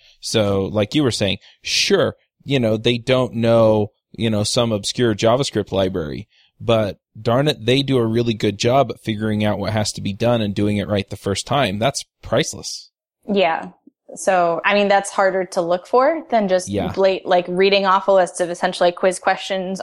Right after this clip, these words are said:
Speaker 2: on the new and shiny. But, you know, it will make a huge difference.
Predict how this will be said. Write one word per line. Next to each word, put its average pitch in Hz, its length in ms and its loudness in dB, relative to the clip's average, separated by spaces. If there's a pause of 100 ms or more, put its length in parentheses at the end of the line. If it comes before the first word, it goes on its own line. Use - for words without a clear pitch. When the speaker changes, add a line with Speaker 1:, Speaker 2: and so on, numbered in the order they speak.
Speaker 2:
on 175 420 0
the 185 80 -2
new 175 300 2
and 175 180 -2
shiny. 185 480 0 (440)
But, 190 340 2 (320)
you 233 120 -2
know, 180 400 0
it 214 180 2
will 214 120 2
make 202 220 0
a 180 40 -14
huge 190 300 -8
difference. - 720 -8